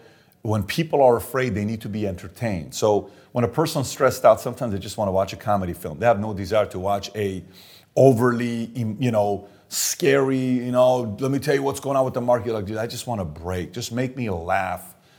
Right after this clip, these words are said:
You know, so you notice when covid hit, what took, what went to the roof? Alcohol went to the roof, beer companies went to the roof, liquor went to the roof,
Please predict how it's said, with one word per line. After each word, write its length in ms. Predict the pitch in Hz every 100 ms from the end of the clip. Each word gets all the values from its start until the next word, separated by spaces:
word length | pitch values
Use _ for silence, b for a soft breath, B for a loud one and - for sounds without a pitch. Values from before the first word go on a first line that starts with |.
| b
You 140 | 120 117
know, 220 | 110 107
so 160 | 110
you 120 | 113 110
notice 360 | 127 131 -
when 240 | 120 110 98
covid 340 | - 131 123
hit, 320 | 107 117 117
what 180 | 104 117
took, 160 | 127 107
what 140 | 117
went 180 | 117 104
to 60 | 104
the 60 |
roof? 320 | 95 90 73 - b b b -
Alcohol 500 | 127 131 127 117 113
went 140 | 113
to 60 | 110
the 80 | 101
roof, 320 | 107 104 -
beer 200 | 107 113
companies 440 | - 107 110 98
went 180 | 104 104
to 80 | 107
the 60 |
roof, 220 | 104 107 87
liquor 280 | 107 120 113
went 200 | 113 104
to 60 |
the 80 | 107
roof, 400 | 98 107 104 101